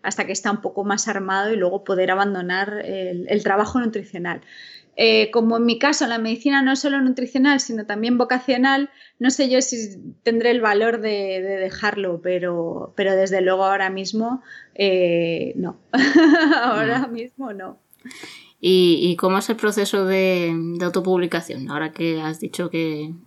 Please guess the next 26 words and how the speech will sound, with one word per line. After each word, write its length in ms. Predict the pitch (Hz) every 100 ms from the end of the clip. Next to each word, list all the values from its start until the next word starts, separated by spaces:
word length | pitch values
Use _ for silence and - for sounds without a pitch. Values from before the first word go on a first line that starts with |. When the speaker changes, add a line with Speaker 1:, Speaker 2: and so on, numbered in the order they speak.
| _
Speaker 2:
que 100 | -
tu 340 | 170 180 165 156
grosso 380 | 170 185 190
es 260 | 180 180 180
la 120 | 175
autopublicación, 880 | 175 170 170 175 170 170 170 151 143
¿qué, 380 | 143 180 180 180
qué 120 | - 165
trabajo 480 | 208 202 208 -
hay 100 | 190
detrás 540 | 180 175 190 160 - - _ _ _ _ _
de 200 | 240 175
Speaker 1:
Mira, 120 | 170 175
Speaker 2:
una 140 | 175
Speaker 1:
yo 80 | 175
Speaker 2:
novela 240 | 175 170
autopublicada? 840 | 165 170 160 165 160 - 143 143 - _ _ _ _ _ _ _ _ _ _
Speaker 1:
te 360 | 233 220 214 202
diría 460 | 214 233 302 339
que 120 | 311 226
lo 180 | 214
mío, 260 | 208 254 311
más 160 | 247 -
que 100 | 277
aut-, 180 | 285 -
autopublicación, 1120 | 254 254 240 214 214 214 208 208 - 226 294